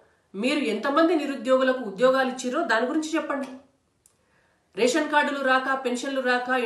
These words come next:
డబుల్ బెడ్‌రూమ్ ఇండ్లు రాక బాధపడుతున్న వాళ్ళందరికీ ఇప్పించండి. దళిత బంధు రాక, ఆసరా కోసం ఎదురు చూస్తున్నటువంటి వాళ్ళకు దళిత బంధు ఇవ్వండి. ఇవాళ గురుకుల పాఠశాలలల్లా పురుగులన్నం తినేటువంటి పిల్లలకు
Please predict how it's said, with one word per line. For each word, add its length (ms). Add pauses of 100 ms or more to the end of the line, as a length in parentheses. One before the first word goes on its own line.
డబుల్ 220
బెడ్‌రూమ్ 380
ఇండ్లు 200
రాక 220
బాధపడుతున్న 680
వాళ్ళందరికీ 480
ఇప్పించండి. 440 (960)
దళిత 320
బంధు 280
రాక, 340 (340)
ఆసరా 320
కోసం 340
ఎదురు 160
చూస్తున్నటువంటి 520
వాళ్ళకు 280
దళిత 260
బంధు 260
ఇవ్వండి. 280 (840)
ఇవాళ 500 (160)
గురుకుల 280
పాఠశాలలల్లా 880 (220)
పురుగులన్నం 460
తినేటువంటి 440
పిల్లలకు 640